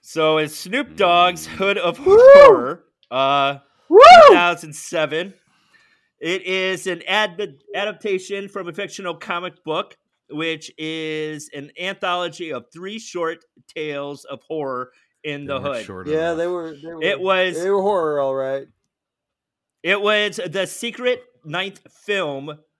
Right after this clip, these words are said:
Speaker 1: uh, <laughs> screened in the Eight Films to Die For Festival in two thousand six. It was a surprise movie at the end
Speaker 3: Yeah.
Speaker 1: <laughs> that they
Speaker 2: Boy,
Speaker 1: launched
Speaker 2: was
Speaker 1: on
Speaker 2: it.
Speaker 1: everybody.
Speaker 3: Were they trying to
Speaker 1: So,
Speaker 3: wait,
Speaker 1: uh,
Speaker 3: wait, were they trying to punish people?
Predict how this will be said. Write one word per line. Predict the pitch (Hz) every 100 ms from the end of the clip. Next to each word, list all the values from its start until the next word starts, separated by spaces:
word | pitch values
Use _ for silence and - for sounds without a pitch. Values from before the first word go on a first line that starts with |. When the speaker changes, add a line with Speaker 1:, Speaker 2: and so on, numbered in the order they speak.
| _
Speaker 1:
uh, | 139 147 143 135
<laughs> |
screened | 117 - - 170 165 - 202 196 - _ -
in | 165
the | 165 175
Eight | 180 185
Films | 180 175 -
to |
Die | 127 151 156
For | 160 147 135 131
Festival | 156 151 151 147 135 131 _ _ _ _ -
in | 139 139 131 123
two | 160 151 269 -
thousand | 151 147 - 139 113
six. | - - 156 120 - - _ _ _ -
It |
was | 160 160
a |
surprise | 160 160 - 165 156 160 151
movie | 135 147 131 131
at | 131
the | 127 131
end | 123 98
Speaker 3:
Yeah. | 104 104 101 _
Speaker 1:
<laughs> | 160 - - 160 -
that | 139 139 143
they | 139
Speaker 2:
Boy, | 131
Speaker 1:
launched | 131 127 101
Speaker 2:
was | 107
Speaker 1:
on | 123 120
Speaker 2:
it. |
Speaker 1:
everybody. | 120 117 120 117 107 -
Speaker 3:
Were | 196
they | 226 240
trying | 220 247 262 262
to | 247 196
Speaker 1:
So, | 220
Speaker 3:
wait, | 233
Speaker 1:
uh, | 202
Speaker 3:
wait, | 202
were | 196 202 202
they | 202
trying | 185 208 190
to |
punish | - - 151 202 -
people? | - 440 466